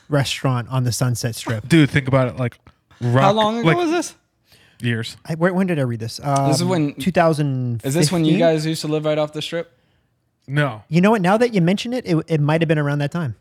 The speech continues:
Speaker 3: Mm.
Speaker 1: Yeah.
Speaker 3: <laughs>
Speaker 1: And, uh, like, the
Speaker 2: I
Speaker 1: Viper
Speaker 2: don't know if those two dates line up.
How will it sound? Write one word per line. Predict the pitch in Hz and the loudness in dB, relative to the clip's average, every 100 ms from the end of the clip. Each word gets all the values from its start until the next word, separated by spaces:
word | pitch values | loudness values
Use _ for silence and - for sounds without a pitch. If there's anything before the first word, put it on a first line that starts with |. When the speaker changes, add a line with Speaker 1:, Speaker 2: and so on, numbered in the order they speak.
| - | -8
Speaker 3:
Mm. | 143 165 123 120 - | -6 -4 -6 -8 -6
Speaker 1:
Yeah. | 156 139 - - | -2 -2 -2 -4
Speaker 3:
<laughs> | 359 359 302 349 233 - 349 359 359 - _ - | -2 0 -2 -2 -6 -8 -8 -8 -12 -16 _ -2
Speaker 1:
And, | 151 151 151 | 0 2 4
uh, | 156 147 143 - 453 | 4 4 2 0 -2
like, | 175 139 | -2 2
the | 156 | 2
Speaker 2:
I | |
Speaker 1:
Viper | 127 139 202 | 4 4 4
Speaker 2:
don't | 220 220 | 4 4
know | 196 185 | 6 4
if | 156 | 4
those | 156 143 | 0 0
two | - 147 | -4 -8
dates | 127 127 123 123 | -6 -4 -4 -6
line | 120 113 | -8 -8
up. | 104 | -10